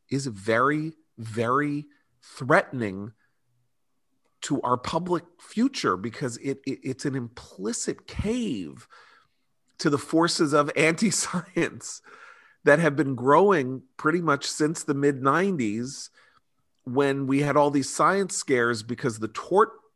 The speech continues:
lobby was going absolutely ballistic. Alar on apples was gonna give you cancer.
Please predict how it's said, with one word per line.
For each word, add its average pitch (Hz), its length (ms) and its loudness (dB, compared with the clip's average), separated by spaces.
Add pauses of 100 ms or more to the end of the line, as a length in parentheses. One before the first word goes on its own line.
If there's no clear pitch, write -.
lobby 101 540 -2
was 104 260 -6
going 120 460 -2
absolutely 120 640 0
ballistic. 135 840 -6
Alar 143 520 4
on 117 200 -2
apples 110 500 0
was 101 140 -10
gonna 113 180 -4
give 104 180 -8
you 131 140 -4
cancer. 135 720 -6